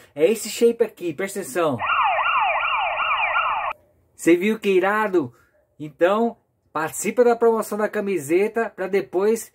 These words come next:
ser um dos selecionados vip a participar da promoção do shape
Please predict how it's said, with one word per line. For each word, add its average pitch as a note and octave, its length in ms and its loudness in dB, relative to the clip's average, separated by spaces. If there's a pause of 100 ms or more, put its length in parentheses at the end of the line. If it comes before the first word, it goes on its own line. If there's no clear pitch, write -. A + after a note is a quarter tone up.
(140)
ser F#3+ 300 2
um G3+ 200 0
dos G3+ 400 0 (240)
selecionados G3+ 800 -2
vip G3+ 600 -6
a F3+ 140 -4
participar F#3+ 600 -4
da F3+ 120 0
promoção F3 520 0
do F3+ 200 -2
shape G3+ 680 0